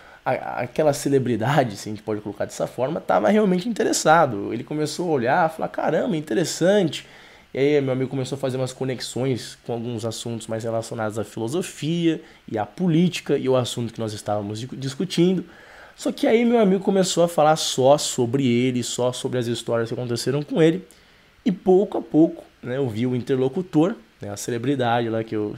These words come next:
tô mencionando aqui, perdeu um pouco do interesse naquela conversa, né? Porque assim, o cara acabou de te conhecer, né, e você só tá falando sobre você mesmo. Eu, no outro lado, eu sempre tô usando a estratégia oposta.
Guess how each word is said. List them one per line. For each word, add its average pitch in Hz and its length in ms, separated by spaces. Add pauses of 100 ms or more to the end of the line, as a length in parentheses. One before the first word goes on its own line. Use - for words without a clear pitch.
tô 113 80
mencionando 120 540
aqui, 208 340 (500)
perdeu 180 340
um 285 60
pouco 131 300
do 117 100
interesse 113 520
naquela 107 320
conversa, 92 580 (480)
né? 101 160
Porque 131 240
assim, - 300
o 131 80
cara 143 480 (600)
acabou 135 380
de 151 60
te - 120
conhecer, 214 600 (500)
né, 131 140
e 147 40
você 131 240
só 165 120
tá - 160
falando 160 340
sobre 147 240
você 127 320
mesmo. 123 460 (840)
Eu, 180 260
no 156 80
outro 135 260
lado, 120 540 (240)
eu 131 80
sempre 160 320
tô 143 420
usando 151 340
a 165 60
estratégia 147 460
oposta. 143 720